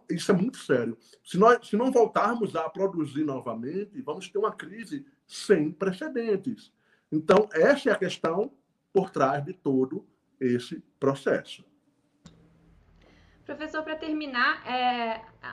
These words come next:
Speaker 2: o F M I tá prevendo uma recessão global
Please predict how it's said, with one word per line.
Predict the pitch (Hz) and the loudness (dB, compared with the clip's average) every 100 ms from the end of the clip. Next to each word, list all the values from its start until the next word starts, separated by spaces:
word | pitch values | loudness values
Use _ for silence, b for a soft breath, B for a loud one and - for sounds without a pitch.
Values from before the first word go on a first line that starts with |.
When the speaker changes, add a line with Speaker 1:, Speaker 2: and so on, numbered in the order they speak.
| - | -12
Speaker 2:
o | 294 | -4
F | 330 392 359 | -2 -2 -6
M | 311 277 | -6 -6
I | 294 | -4
tá | 302 | -4
prevendo | 311 294 247 254 302 | -2 -4 -4 -6 -6
uma | 302 302 | -4 -4
recessão | 247 - 320 277 - 277 269 320 277 | -4 -8 -8 -8 -10 -6 -4 -4 -6
global | 277 302 226 208 202 240 254 185 | -6 -6 -4 -4 -2 -2 -2 -6